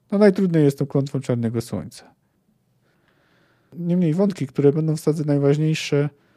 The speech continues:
już tu się zaczynają. Spotykamy Yennefer i Jaskra,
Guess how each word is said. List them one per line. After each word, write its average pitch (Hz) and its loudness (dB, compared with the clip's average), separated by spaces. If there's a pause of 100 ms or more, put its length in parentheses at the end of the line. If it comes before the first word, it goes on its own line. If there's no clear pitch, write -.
(460)
już 147 -2
tu 170 -2
się 151 0
zaczynają. 123 0 (2500)
Spotykamy 196 2
Yennefer 151 2
i 127 2
Jaskra, 131 2